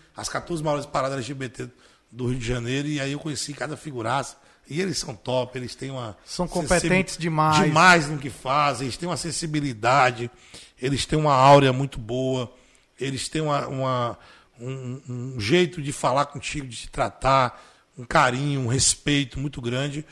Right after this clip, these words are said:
Speaker 1: E eu tenho, né, muitos, quando eu cheguei aqui, o pessoal gostava, algumas pessoas que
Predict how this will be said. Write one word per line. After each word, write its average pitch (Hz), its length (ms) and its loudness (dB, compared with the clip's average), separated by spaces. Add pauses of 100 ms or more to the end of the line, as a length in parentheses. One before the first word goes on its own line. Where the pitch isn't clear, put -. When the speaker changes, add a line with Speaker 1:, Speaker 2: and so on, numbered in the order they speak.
(200)
Speaker 1:
E 127 120 -4
eu 190 80 -2
tenho, 151 580 -2
né, 175 100 -6
muitos, 151 480 -6 (300)
quando 151 80 -8
eu 139 60 -4
cheguei 135 240 -4
aqui, 131 200 -6
o 151 60 -6
pessoal 131 440 -6
gostava, 110 640 -6 (300)
algumas 190 320 -2
pessoas 123 320 -6
que 110 340 -12